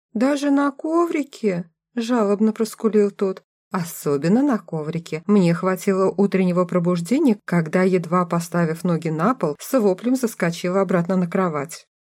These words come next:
Претензии мне высказывали за утреннюю не особо нежную побудку двое:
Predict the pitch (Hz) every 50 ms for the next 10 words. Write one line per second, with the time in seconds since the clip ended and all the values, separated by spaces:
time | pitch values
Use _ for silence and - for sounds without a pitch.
0 | _ _ - - 247 247 233 - 254 240 233 202 208 226 220 220 220 220 214 214
1 | 208 - - 220 214 202 202 196 208 202 208 208 196 - 196 190 185 202 214 208
2 | 208 202 196 196 190 - - 226 226 226 - 208 220 214 208 208 208 208 - -
3 | - 220 220 214 214 208 - - 226 196 196 202 208 202 196 185 - 220 208 208
4 | - 220 214 208 269 330 320 - - 285 285 277 - - 220 226 190 165 147 139
5 | 139 135 143 165